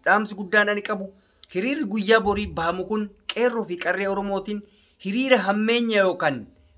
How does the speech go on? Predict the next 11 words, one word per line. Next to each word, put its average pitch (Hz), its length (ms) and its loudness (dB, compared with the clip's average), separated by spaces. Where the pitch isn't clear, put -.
gartee 190 340 4
miidhaa 226 440 2
isin 208 220 -2
irratti 208 260 -2
fiduu 180 180 -6
osoo 208 200 -2
hin 208 80 -8
taane, 220 240 0
hiriira 240 400 4
sagalee 233 500 2
hawaasa 214 600 4